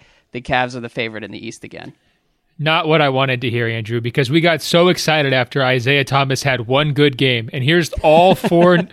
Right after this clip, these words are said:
Speaker 1: <laughs>
Speaker 2: new Cavaliers players, Larry Nance, Jordan Clarkson, George Hill, Rodney Hood, all four simultaneously having dazzling debuts,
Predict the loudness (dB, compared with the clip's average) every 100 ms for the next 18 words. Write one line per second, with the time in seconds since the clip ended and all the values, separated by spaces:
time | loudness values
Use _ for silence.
0 | -12 -14 -18 _ -2 4 4 4 2 0
1 | 0 2 4 2 0 0 2 2 0 -4
2 | 0 2 4 2 0 0 -4 0 2 2
3 | 0 2 2 0 -4 -6 -8 -20 _ -4
4 | 2 4 4 2 2 2 0 _ _ -2
5 | 0 2 0 0 0 -2 2 4 2 2
6 | 0 0 0 0 0 0 0 0 0 -2
7 | -2 0 0 0 -4 -2 0 2 0 -2
8 | -4 -2 0 -2 0 -2 -2 -4